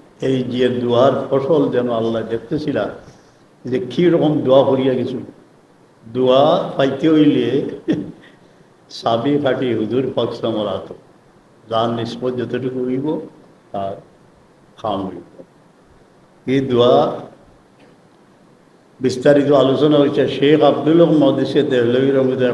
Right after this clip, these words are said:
কয়েক পৃষ্ঠা ফার্সিতে এই দোয়ার সরা করছে। জালাউদ্দিন সুয়ুতী সাহেব এই দোয়ার উপরে আলাদা। বিষয় হচ্ছে, হাজ্জাজের ইতিহাস যারা পড়ছেন ছিলই, এ কত মানুষ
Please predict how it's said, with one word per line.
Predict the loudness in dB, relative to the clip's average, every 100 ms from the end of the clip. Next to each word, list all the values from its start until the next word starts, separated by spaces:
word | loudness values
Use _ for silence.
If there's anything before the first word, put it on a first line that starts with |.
| -2
কয়েক | 2 4 4 2
পৃষ্ঠা | 0 -2 0 -2
ফার্সিতে | 0 0 0 0 0 2
এই | 2
দোয়ার | 2 2 2 0
সরা | 2 2
করছে। | 0 -4 -10 -18 -20 _ _ _ -6
জালাউদ্দিন | 0 2 2 2 0 0
সুয়ুতী | -4 -4 -4
সাহেব | -2 0
এই | 0 -2
দোয়ার | -4 -2 0 -2
উপরে | -4 -6 -4
আলাদা। | -2 -2 -4 -10 -20 _ _ _ _ _
বিষয় | -8 -2 0 2
হচ্ছে, | 2 0
হাজ্জাজের | 0 -2 0 0 2 2 2 2 -2 -10 -10 -10 -8
ইতিহাস | -8 -2 2 2 2
যারা | 2 0 -2
পড়ছেন | -4 -6 -8
ছিলই, | -8 -12 -10 -6 -6 -8 -14 -20 _ _ _ -12
এ | -6
কত | -2 0
মানুষ | 0 0 0 0